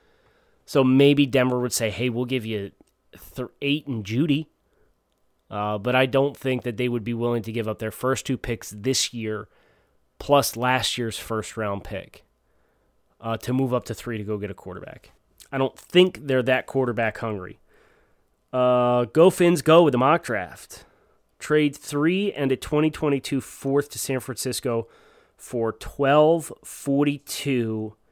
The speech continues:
and a twenty twenty-two first and second. Okay, you went all out. I can tell you already I like the trade. Uh, Devontae Smith at twelve, Rashawn Slater at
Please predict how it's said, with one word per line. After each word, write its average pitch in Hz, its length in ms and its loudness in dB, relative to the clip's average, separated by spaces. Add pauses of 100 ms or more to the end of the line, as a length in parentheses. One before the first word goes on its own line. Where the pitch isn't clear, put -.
(460)
and 117 120 -6
a 117 60 -2
twenty 151 340 2
twenty-two 143 480 2
first - 420 -2
and 120 100 -4
second. 90 440 -4
Okay, 104 260 -14
you 110 180 -8
went 104 280 -6
all 110 340 -4
out. - 240 -20 (500)
I 120 80 -4
can 113 120 -4
tell 143 160 4
you 143 100 6
already 127 340 4
I 117 60 4
like 120 220 2
the - 80 -12
trade. 127 480 0 (420)
Uh, 110 140 -4
Devontae 135 600 4
Smith 139 760 2 (580)
at 113 160 -8
twelve, 147 460 8
Rashawn 143 480 2
Slater 131 400 0
at 113 100 -4